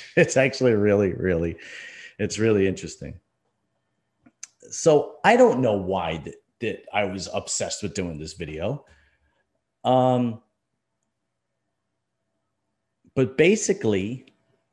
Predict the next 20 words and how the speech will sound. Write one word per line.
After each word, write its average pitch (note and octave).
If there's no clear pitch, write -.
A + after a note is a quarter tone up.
that's D#3
how C3+
women A#2+
operate. G#2+
I A#2
think, G#3+
I C#3+
think G3
why A#2+
I G#2+
was G2+
obsessed F2+
with D#2+
doing E2+
this D2+
video, D#2+
well, G3+
not G2
obsessed, -
interested. -